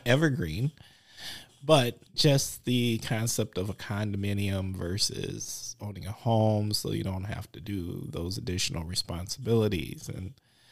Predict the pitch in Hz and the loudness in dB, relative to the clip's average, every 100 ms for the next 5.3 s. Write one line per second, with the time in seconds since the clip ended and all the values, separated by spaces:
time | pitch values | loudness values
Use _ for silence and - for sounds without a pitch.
0 | _ _ _ 120 110 95 98 - - - | _ _ _ 4 6 4 2 -4 -12 -2
1 | 117 127 135 123 - - - _ _ _ | 2 6 6 4 -2 -12 -20 _ _ _
2 | _ _ - 147 160 165 135 - 110 131 | _ _ 2 6 6 6 4 2 4 6
3 | 147 170 180 202 - _ _ _ _ _ | 8 8 6 4 -4 _ _ _ _ _
4 | 117 120 101 123 101 92 101 110 113 110 | 4 4 6 6 6 4 6 6 8 6
5 | 107 110 120 | 6 4 0